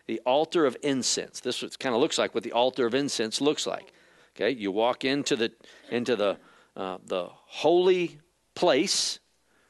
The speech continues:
and then there's a table of showbread, and there's the lamp, and then right before you get to the curtain, which separates you from the Ark of the Covenant, there's a table, this little podium type thing, uh, altar of incense.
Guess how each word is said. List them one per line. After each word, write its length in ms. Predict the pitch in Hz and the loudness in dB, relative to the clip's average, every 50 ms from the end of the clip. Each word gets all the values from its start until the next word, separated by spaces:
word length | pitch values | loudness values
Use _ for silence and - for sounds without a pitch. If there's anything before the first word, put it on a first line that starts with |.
| _ _ _ _ - | _ _ _ _ -14
and 180 | - 95 101 98 | -12 -10 -8 -6
then 140 | 107 107 110 | -6 -4 -4
there's 220 | 110 107 101 95 | -2 -2 -2 -2
a 60 | 107 | -4
table 480 | 95 - - 117 113 117 127 117 135 139 | -6 -4 -2 0 2 2 2 2 2 0
of 80 | 143 127 | 0 2
showbread, 840 | - - 151 143 143 143 123 123 123 127 131 135 139 147 135 120 - - - - _ - | 2 2 4 4 4 4 4 4 4 4 4 4 4 2 0 -2 -6 -10 -20 -20 _ -10
and 180 | 92 98 104 | -8 -6 -2
there's 280 | 110 110 110 101 - 107 | -2 0 0 -2 -2 0
the 140 | 107 120 104 | 0 0 2
lamp, 680 | 101 110 123 135 135 135 143 143 147 147 151 147 - - - - - - _ - | 2 2 2 2 2 2 2 2 2 2 0 -2 -4 -10 -20 -20 -20 -20 _ -10
and 160 | 110 110 117 | -6 -2 -2
then 220 | 123 127 123 117 | 0 0 0 0
right 200 | 117 135 156 180 | 2 2 2 2
before 240 | 175 190 - 233 226 | 2 0 2 2 2
you 60 | 233 | 2
get 140 | 220 233 226 | 0 2 2
to 80 | 254 233 | 2 2
the 80 | 226 | 2
curtain, 580 | 220 - - 262 262 226 - 139 151 180 196 180 | 2 2 2 4 4 2 0 -2 -2 -2 0 2
which 160 | 165 170 - | 0 2 2
separates 560 | - - 185 180 185 185 185 180 170 165 - | 2 2 2 2 2 2 0 0 0 0 0
you 200 | 160 165 185 196 | 0 2 2 2
from 240 | 185 - 175 165 165 | 2 0 0 0 0
the 140 | 165 165 160 | 0 0 0
Ark 280 | - - 151 175 - - | 2 2 0 0 0 0
of 60 | 180 | -2
the 80 | 156 - | -2 -2
Covenant, 560 | - - 214 214 180 135 117 127 170 - - - - - _ _ | 0 2 2 4 4 2 0 0 -2 -4 -8 -18 -20 -20 _ _
there's 300 | - 120 131 160 156 185 | 0 0 0 0 0 -2
a 80 | 190 185 | -4 -4
table, 500 | _ _ - 127 101 107 - 165 175 185 165 _ | _ _ -2 0 0 0 -2 -6 -12 -14 _ _
this 240 | - 131 127 - - | -8 -8 -6 -6 -4
little 260 | 98 98 123 156 170 - _ _ _ _ _ | -4 -4 -4 -6 -10 -18 _ _ _ _ _
podium 480 | - - 226 233 247 190 135 107 90 90 | 0 2 2 4 4 4 2 0 0 -2
type 240 | - 107 90 90 - | -2 -2 -2 -2 -4
thing, 340 | - - 87 90 123 175 180 - - - - - _ _ | -8 -12 -12 -10 -10 -12 -14 -18 -20 -20 -20 -20 _ _
uh, 220 | - 156 143 135 123 | -10 -8 -8 -6 -6
altar 300 | - - 107 123 - 180 | -4 -2 -2 2 4 4
of 80 | 190 202 | 4 4
incense. 540 | 254 269 226 - - 101 - - - - | 4 4 2 2 0 -2 -4 -8 -10 -10